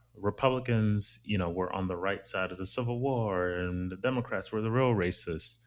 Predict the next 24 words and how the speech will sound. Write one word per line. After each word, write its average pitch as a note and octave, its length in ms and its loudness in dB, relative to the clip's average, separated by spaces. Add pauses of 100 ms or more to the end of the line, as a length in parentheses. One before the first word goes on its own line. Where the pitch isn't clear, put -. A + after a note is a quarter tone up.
(180)
So A#2 300 4 (200)
basically, B2+ 720 2
I G2 60 2
think A#2+ 320 2
this A2+ 200 0
was, G2+ 160 0
like, F2+ 220 0
in F#2 120 0
the E2+ 360 -4 (920)
nineteen F#2+ 600 4
sixties, F#2+ 580 2
there's F2 240 2
something F#2+ 320 0
called F2 340 -2
the, D#2+ 260 -6
the E2 160 -6 (160)
Southern F2+ 500 2
Strategy. F2+ 680 0
So, E2 560 0 (540)
um, E2 520 -4 (1500)
after A2 520 6
basically, G2 540 0
like, E2+ 280 -4
the, E2 360 -2